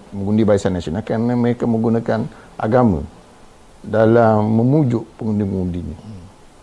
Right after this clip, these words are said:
Speaker 1: Tidakkah
Speaker 2: Ya.
Speaker 1: gitu, Tok?
Speaker 2: Ya. Dia menggunakan sentimen agama dan Melayu.
Speaker 1: Hmm.
Speaker 2: Sebenarnya, agama dan Melayu, kita tengok
Speaker 1: Dalam.
Speaker 2: hasil apa yang ada di negara kita ini.
Speaker 1: Hmm.
Speaker 2: Sama ada untuk agama,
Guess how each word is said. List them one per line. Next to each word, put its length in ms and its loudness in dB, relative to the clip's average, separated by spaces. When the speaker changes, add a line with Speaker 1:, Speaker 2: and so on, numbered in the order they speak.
Speaker 1:
Tidakkah 320 2
Speaker 2:
Ya. 80 4
Speaker 1:
gitu, 240 2
Tok? 160 -10
Speaker 2:
Ya. 200 2
Dia 220 4
menggunakan 480 4
sentimen 580 0
agama 460 0
dan 240 -2
Melayu. 320 -6
Speaker 1:
Hmm. 260 -8
Speaker 2:
Sebenarnya, 560 0
agama 440 2
dan 160 2
Melayu, 460 0
kita 280 -4
tengok 460 0
Speaker 1:
Dalam. 380 -12
Speaker 2:
hasil 880 0
apa 340 -8
yang 200 0
ada 380 0
di 160 2
negara 260 0
kita 320 -6
ini. 240 -10
Speaker 1:
Hmm. 400 -16
Speaker 2:
Sama 480 0
ada 160 -4
untuk 240 -6
agama, 560 -2